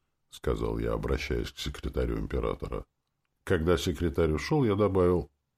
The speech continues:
«Попробуем сейчас выяснить, что происходит». Уже через пять минут поручик вошёл в зал совещаний и, поприветствовав императора, доложил: «Вызывали, Ваше Высочество?»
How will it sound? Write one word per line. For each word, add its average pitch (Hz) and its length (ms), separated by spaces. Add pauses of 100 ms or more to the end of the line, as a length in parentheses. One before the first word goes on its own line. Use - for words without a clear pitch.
(140)
«Попробуем 120 560
сейчас 82 460
выяснить, 65 420
что - 200
происходит». - 640 (500)
Уже 143 300
через 147 320
пять 143 300
минут 123 360
поручик 110 500
вошёл 90 360
в 87 60
зал 85 200
совещаний 82 720
и, 151 40
поприветствовав 120 920
императора, 131 720
доложил: 104 720 (960)
«Вызывали, 104 640
Ваше 101 260
Высочество?» 73 800